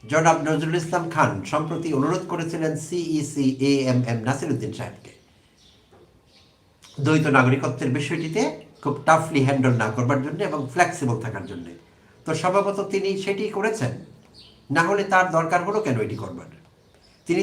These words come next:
তো তার ক্রাইটেরিয়া নিয়ে থাকতে পারতেন, তিনি তো এই কথা বলতে পারতেন যে এটি সংবিধানে আছে,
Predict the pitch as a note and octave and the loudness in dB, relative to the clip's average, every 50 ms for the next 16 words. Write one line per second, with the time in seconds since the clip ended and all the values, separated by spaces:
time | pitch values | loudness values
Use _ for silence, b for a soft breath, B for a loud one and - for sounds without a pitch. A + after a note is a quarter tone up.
0 | F#3+ G3 F#3 - F3+ E3+ F3 F3+ F3+ F3+ E3+ D#3+ E3 D#3+ F3 E3 E3 E3 E3 D#3+ | 0 0 0 4 6 6 6 6 4 4 2 2 2 2 0 0 0 0 0 0
1 | D#3 D#3+ D#3 E3 G3 - - - A2 - - - A#2+ A#2+ - - - E3 E3+ E3 | 0 0 -2 -2 -4 -6 -6 -6 -6 -8 -10 -10 -12 -12 -12 -8 -6 -4 -4 -2
2 | F3+ F3 - - - F#3 D3+ G3+ G3+ G#3+ G3 D3 A#2+ A#2+ - B2 - - - - | -4 -4 -4 -4 -6 -4 -4 -4 -4 -2 -2 -4 -4 -6 -6 -10 -12 -12 -14 -18
3 | - b b b b b b B2 A#2+ D3+ D#3+ C#3+ D3 D3 F3 - - D#3+ D#3+ D#3+ | -20 b b b b b b -2 0 0 2 0 0 -2 -2 -2 0 0 0 0
4 | E3 E3+ F#3 F#3+ F#3 F3 D3 B2+ A#2+ - - B2 | 0 -2 -2 -2 0 0 0 0 -2 -4 -6 -8